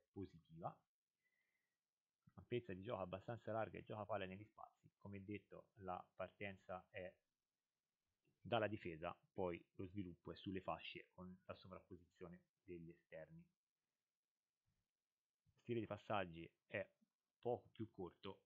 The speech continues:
e il ritmo è leggermente più alto. Poco più corto perché? Perché non diretto diretto, nonostante cerchi la verticalizzazione, perché comunque non è il gioco al lancio lungo, non è nemmeno corto, esasperato come detto prima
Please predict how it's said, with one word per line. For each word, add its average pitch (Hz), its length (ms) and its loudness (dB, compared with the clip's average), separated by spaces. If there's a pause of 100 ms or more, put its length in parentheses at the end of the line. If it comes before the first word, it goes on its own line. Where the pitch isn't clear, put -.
e 101 80 -2
il 95 60 -4
ritmo 92 400 -10
è 104 100 -8
leggermente 92 500 -6
più 85 140 -6
alto. - 360 -12
Poco 104 220 2
più 110 140 -4
corto 113 320 -2
perché? 87 400 -4
Perché 107 300 0
non 95 280 -2
diretto 95 400 -2
diretto, 90 440 -6
nonostante 90 340 -6
cerchi 92 180 -12
la 90 80 -6
verticalizzazione, 90 920 -8 (320)
perché 104 220 2
comunque 120 340 -2
non 101 140 -2
è 104 180 0 (260)
il 90 100 -14
gioco 92 180 0
al 90 80 0
lancio 92 320 -4
lungo, 82 380 -6 (840)
non 110 260 4
è 117 100 12
nemmeno 101 480 2
corto, 107 640 2
esasperato 95 720 0
come 82 200 -8
detto 95 280 -6
prima 90 360 -4